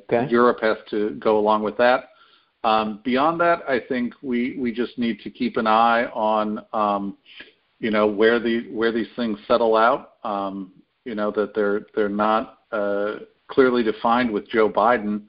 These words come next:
Speaker 2: Um, you know, that he hasn't been in the headlines lately, so I think he's still viable. But, you know, we haven't heard any further, uh,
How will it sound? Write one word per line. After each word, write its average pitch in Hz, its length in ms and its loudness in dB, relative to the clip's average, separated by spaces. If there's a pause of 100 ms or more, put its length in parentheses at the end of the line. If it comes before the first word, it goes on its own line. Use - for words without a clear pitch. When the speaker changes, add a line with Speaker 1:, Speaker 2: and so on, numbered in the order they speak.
(460)
Speaker 2:
Um, 101 600 -2
you 127 140 -4
know, 104 200 2
that 104 240 0
he - 200 -2
hasn't 123 300 4
been 139 100 -2
in 127 100 -4
the 120 80 -4
headlines 131 460 -4
lately, 165 460 -4 (320)
so 131 100 0
I 117 100 2
think 113 160 -6
he's 107 180 -8
still 113 180 -4
viable. 110 480 0 (100)
But, 110 400 -2
you 113 100 -8
know, 110 140 -2
we 117 140 0
haven't 117 220 0
heard 110 180 -2
any 113 280 -4
further, 113 460 0 (480)
uh, 104 520 2